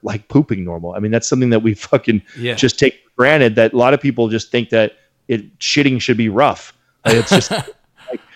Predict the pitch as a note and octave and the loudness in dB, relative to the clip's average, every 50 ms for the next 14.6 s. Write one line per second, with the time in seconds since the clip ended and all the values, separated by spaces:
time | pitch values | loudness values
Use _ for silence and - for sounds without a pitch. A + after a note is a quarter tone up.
0 | _ - C#3 C#3+ D3 D#3 D#3+ D3 C#3 B2+ B2+ B2 A#2+ C3+ D#3+ E3 D#3 - _ - | _ 0 4 4 6 6 6 4 2 0 0 -2 -2 -2 -2 -4 -4 -8 _ -6
1 | D3+ D3+ C#3+ C3+ B2+ - - - D3 C3+ - - D3+ D3+ D3 B2+ - C3+ C#3+ F3+ | -4 -2 0 0 -2 -2 -2 -4 -4 -2 -2 -2 -2 -2 -2 -4 -4 -2 -2 0
2 | F3+ C#3+ - - A2 A2 A#2 G2+ - - _ _ - - C3+ A#2 - B2+ A2+ A#2 | 0 -2 -4 -6 -6 -6 -6 -8 -8 -10 _ _ -4 -2 -2 -2 -2 -2 -2 -2
3 | - - A#2 A#2+ C3+ D3+ D3 B2+ A#2 A2 A2 G#2+ A#2 A2+ G2 G2+ G2+ G2+ F#2+ - | -2 -4 -2 0 2 2 2 2 0 0 -2 -2 -2 -2 -2 -2 -4 -4 -6 -8
4 | - - B2 A#2 B2 G#2+ G#2 A2+ F#2+ - G#2+ A2 A#2 B2 A#2+ A#2+ A#2+ A#2 A2+ A#2 | -10 -6 -4 -4 -4 -4 -6 -8 -6 -4 -2 0 2 2 2 0 0 0 0 0
5 | A#2 A2+ A2+ G#2+ - - - A2 G#2 G2 F#2+ F#2+ G2 - _ _ _ _ _ _ | 0 0 -2 -4 -6 -6 -4 -2 -2 0 0 -2 -4 -6 _ _ _ _ _ _
6 | _ - A#2+ A#2+ A2+ A2 A2 A2 G#2+ G#2+ A2 A2+ A2 G2 G#2 G2+ A#2 A#2 A#2 A#2 | _ -2 0 2 2 2 2 2 2 2 2 2 0 -2 -4 -2 -2 0 0 0
7 | A2+ A2 A#2 B2 B2 A#2+ A#2+ - - A#2+ A#2 A2 - A#2+ A2+ A2 A#2 A2 G#2 A2 | -2 -2 -2 -2 0 0 -2 -2 -2 -2 -2 -2 0 -2 0 0 0 0 0 0
8 | G2+ G#2+ A#2 A#2+ A#2+ A#2+ A#2 A2 G#2+ - _ _ - _ _ _ - A2 G#2+ C3 | 0 0 0 2 2 2 0 0 -2 -4 _ _ -20 _ _ _ -8 -2 -2 0
9 | E3 - - - F#3+ G3 F#3+ - E3+ C3 C3 C3 C3+ D#3 F3+ D3+ - - - F#3 | 0 0 0 2 2 2 2 2 -2 -2 -2 -4 -2 0 0 0 0 2 0 0
10 | C3 - A#2+ B2 C3 C3+ C#3 B2+ - - C3 B2 A#2 G#2+ G#2+ - - - - F3+ | 0 0 0 2 2 2 0 -2 -2 -2 -2 -2 -2 -2 -6 -8 -8 -6 -6 -6
11 | G3 G3 - - A2+ G#2 G2+ F#2+ F#2 F#2+ G#2 - _ _ _ _ _ _ _ - | -6 -6 -10 -10 -8 -6 -4 -4 -4 -4 -6 -10 _ _ _ _ _ _ _ -2
12 | A#2+ A#2 B2 C3+ D3 D#3+ - - D#3+ C3 G#2 C3 B2+ C3 C#3 C3 C3 B2 B2+ - | -2 0 2 2 0 0 0 0 -2 0 2 4 4 6 6 4 4 2 0 -2
13 | - C3 B2 A#2 G#2+ - A2+ A2+ G#2+ - - C3+ C3 C3 B2+ B2 A#2 G#2+ G2 - | -2 -2 -2 -2 -4 -4 -6 -6 -6 -2 0 2 2 4 2 2 0 -2 -4 -4
14 | - C#3 D#3 E3+ D3 A#2+ A2+ G#2+ A2 - - | -2 0 2 2 2 2 0 -2 -4 -8 -14